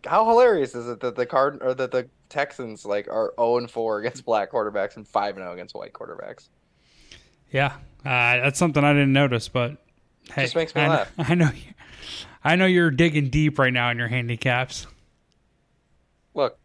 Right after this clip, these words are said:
Speaker 2: You got a whole
Speaker 1: sometimes you just, sometimes you just find a trend that no one else is on, and, uh, I found one.
Speaker 2: All right.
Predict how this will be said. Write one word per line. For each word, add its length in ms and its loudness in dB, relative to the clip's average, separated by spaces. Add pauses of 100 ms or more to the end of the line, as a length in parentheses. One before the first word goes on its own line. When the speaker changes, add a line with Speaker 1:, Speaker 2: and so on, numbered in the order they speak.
Speaker 2:
You 160 -6
got 100 2
a 20 2
whole 180 2
Speaker 1:
sometimes 300 2
you 60 -12
just, 320 -18
sometimes 400 2
you 80 -4
just 140 -2
find 200 2
a 60 -2
trend 320 0
that 80 -2
no 120 0
one 140 2
else 220 0
is 80 -12
on, 260 -4 (260)
and, 300 -8
uh, 300 0 (120)
I 60 -12
found 300 -4
one. 140 -6 (1500)
Speaker 2:
All 80 -6
right. 280 -4